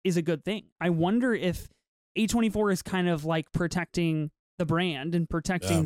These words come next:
Speaker 1: that logo by not flashing that and saying, "Hey, we actually are releasing one new movie every single week for the entire <laughs> month of August."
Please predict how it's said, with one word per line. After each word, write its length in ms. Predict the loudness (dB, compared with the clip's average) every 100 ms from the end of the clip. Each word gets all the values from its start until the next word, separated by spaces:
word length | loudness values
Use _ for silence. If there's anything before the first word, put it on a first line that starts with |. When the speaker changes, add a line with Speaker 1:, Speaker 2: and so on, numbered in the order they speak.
| 0
Speaker 1:
that 100 | -2
logo 920 | 0 2 4 2 0 -2 -2 -2 -2 -6 _ _
by 120 | 0
not 280 | 2 0 -4
flashing 600 | -10 -6 -4 -4 0 0
that 200 | 0 -2
and 100 | -4
saying, 200 | -2 0
"Hey, 320 | 0 0 -2 -4 _ -4
we 160 | -2
actually 360 | -2 -4 -2 0
are 60 | 2
releasing 520 | 0 0 0 0 2
one 180 | 2 4
new 160 | 4
movie 340 | 4 4 0 0
every 260 | 0 0
single 280 | 0 0 2
week 220 | 0 -2
for 100 | -2
the 80 | 0
entire 340 | 0 -2 -2 0
<laughs> 80 | 2
month 120 | 0
of 120 | -2
August." 460 | -4 -2 -2 -4